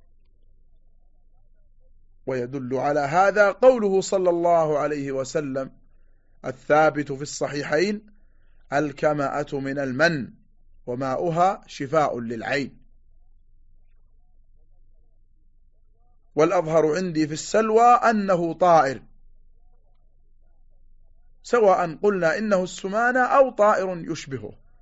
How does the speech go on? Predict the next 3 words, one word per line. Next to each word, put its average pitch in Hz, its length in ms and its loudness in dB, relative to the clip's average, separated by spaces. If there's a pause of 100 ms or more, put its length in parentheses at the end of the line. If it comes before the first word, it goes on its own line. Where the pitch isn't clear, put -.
(1160)
لإطباق 190 760 4
جمهور 175 500 -2
العلماء 147 640 -4